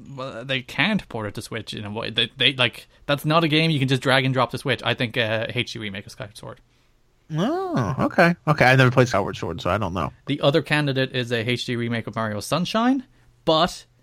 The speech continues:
Speaker 1: Nintendo have never remade a Mario game.
Speaker 2: That's true. That's true.
Speaker 1: Whereas
Speaker 2: Well,
Speaker 1: they
Speaker 2: hold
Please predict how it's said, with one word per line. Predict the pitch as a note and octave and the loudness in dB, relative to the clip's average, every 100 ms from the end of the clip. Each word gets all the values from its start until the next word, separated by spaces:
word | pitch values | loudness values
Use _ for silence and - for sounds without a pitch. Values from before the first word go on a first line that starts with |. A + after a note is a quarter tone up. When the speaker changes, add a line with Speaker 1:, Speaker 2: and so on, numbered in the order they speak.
| - | -4
Speaker 1:
Nintendo | C3 C3 C#3+ C#3 | 0 2 2 4
have | C3+ | 2
never | B2 A#2+ | 0 0
remade | B2 A#2+ A#2+ | -2 -2 -2
a | |
Mario | B2+ C#3 F#2 | -4 -4 -6
game. | G2 F#2 - _ _ _ _ _ _ _ | -12 -16 -20 _ _ _ _ _ _ _
Speaker 2:
That's | - B2 | 4 4
true. | - - E3+ A2 A#2 | 4 8 10 8 4
That's | A2 - | 0 0
true. | - A2 D2+ - | 2 4 4 0
Speaker 1:
Whereas | A#2 A2 | 4 10
Speaker 2:
Well, | C3+ | 10
Speaker 1:
they | |
Speaker 2:
hold | C3 | 10